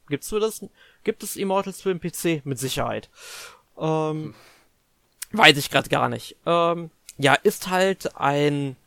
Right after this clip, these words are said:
Speaker 1: ja, Action-Adventure, hat sehr viele Inhalte auch von Breath of the Wild geklaut, was jetzt,
Speaker 2: <laughs>
Speaker 1: was für mich im Vorfeld natürlich sehr, sehr schwierig war, weil
Speaker 2: <laughs>
Speaker 1: Breath of the Wild war für mich kein gutes Zelda.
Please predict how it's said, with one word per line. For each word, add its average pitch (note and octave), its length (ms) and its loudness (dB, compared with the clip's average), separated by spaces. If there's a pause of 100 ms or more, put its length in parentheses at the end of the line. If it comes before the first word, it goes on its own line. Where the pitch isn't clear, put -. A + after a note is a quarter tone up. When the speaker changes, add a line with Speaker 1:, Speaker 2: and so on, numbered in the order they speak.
(120)
Speaker 1:
ja, C#3+ 140 0
Action-Adventure, G3+ 880 2 (320)
hat - 220 4
sehr D3+ 320 4
viele F#3 180 2
Inhalte E3+ 460 4
auch D#3 160 4
von D3 320 4
Breath C3 240 6
of D#3+ 160 4
the C3+ 100 2
Wild C3+ 300 4
geklaut, A3+ 580 0
was - 180 0
jetzt, - 340 0 (460)
Speaker 2:
<laughs> C#3+ 140 -6 (800)
Speaker 1:
was F3 180 10
für C#4 100 6
mich G3 220 6
im F3+ 120 2
Vorfeld G3 500 4
natürlich F#3 460 4
sehr, D#3 260 8
sehr D#3 120 4
schwierig D3 520 6
war, A2+ 260 -6 (240)
weil C#3 460 4 (260)
Speaker 2:
<laughs> - 220 -10
Speaker 1:
Breath D3 460 8
of F#3 180 4
the E3+ 120 4
Wild D#3+ 420 4
war D3 140 6
für E3 240 -6
mich D3 340 -2
kein D3 280 6
gutes C#3 500 -6 (180)
Zelda. C3 440 4